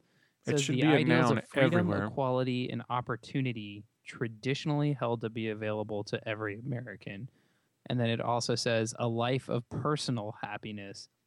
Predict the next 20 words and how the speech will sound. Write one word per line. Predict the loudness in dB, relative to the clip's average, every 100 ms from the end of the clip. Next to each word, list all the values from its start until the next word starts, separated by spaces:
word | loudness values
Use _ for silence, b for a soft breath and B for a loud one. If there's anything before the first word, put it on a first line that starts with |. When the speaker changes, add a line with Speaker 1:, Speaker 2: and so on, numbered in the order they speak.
| _ _
Speaker 1:
and | -6 -4
material | -10 -12 -8 -2 0 0
comfort | -2 -6 -10 -8 -10 -10 -14 _ _ _
as | -10 -8
traditionally | -8 -6 -4 -2 -2 -2
sought | -4 -4 -2
by | -4 -6
individuals | -6 -8 -10 -10 -12 -12
in | -14
the |
U | -12 -14 -14
S. | -16 -16
So | -6 -6 -2
I | 0
think | 0 0
we | -2 -4
pretty | -6 -12 -12
much | -12 -16 -20
nailed | -14 -12 -12 -16
it | -20